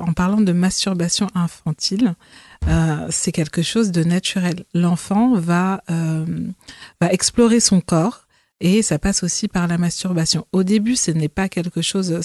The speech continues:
c'est pas des pulsions sexuelles, c'est vraiment de la découverte de son corps. Et même ça, euh, c'est,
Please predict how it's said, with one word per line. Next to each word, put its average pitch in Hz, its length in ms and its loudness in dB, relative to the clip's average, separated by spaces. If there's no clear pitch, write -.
c'est 170 180 -4
pas 214 140 -2
des 190 140 0
pulsions 180 400 -4
sexuelles, 185 440 -2
c'est - 140 -4
vraiment 170 300 2
de 185 100 0
la 156 60 -2
découverte 190 480 -2
de 175 100 -2
son 180 180 0
corps. - 280 -10
Et 175 80 4
même 180 240 6
ça, 277 540 4
euh, 165 320 0
c'est, - 180 -2